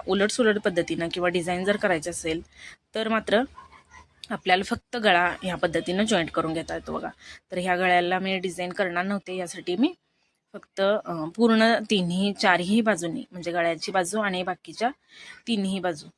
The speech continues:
त्या बाजूंनी असं, अ, फॅ-, फॅब्रिक ग्लूनी चिटकून घेतलेलं आहे बघा. तर खूपच सुंदर पद्धतीनं पाठीमागचा भागही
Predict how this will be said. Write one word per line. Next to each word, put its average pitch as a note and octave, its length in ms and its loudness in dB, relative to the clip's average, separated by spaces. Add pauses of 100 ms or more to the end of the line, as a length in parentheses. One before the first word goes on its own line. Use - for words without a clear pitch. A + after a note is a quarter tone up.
(140)
त्या F#3 80 -8
बाजूंनी F3+ 460 -2 (460)
असं, F3+ 260 -4 (440)
अ, D#3+ 200 -4
फॅ-, D#3+ 400 -2
फॅब्रिक E3+ 360 -4
ग्लूनी F#3 320 2 (680)
चिटकून F3+ 400 -4
घेतलेलं E3 360 -4
आहे E3+ 160 -6
बघा. E3+ 180 -6 (220)
तर - 120 -10
खूपच G#3 280 -2
सुंदर F3+ 260 -2
पद्धतीनं F3+ 540 -2 (720)
पाठीमागचा F3+ 560 -4
भागही F3+ 480 -2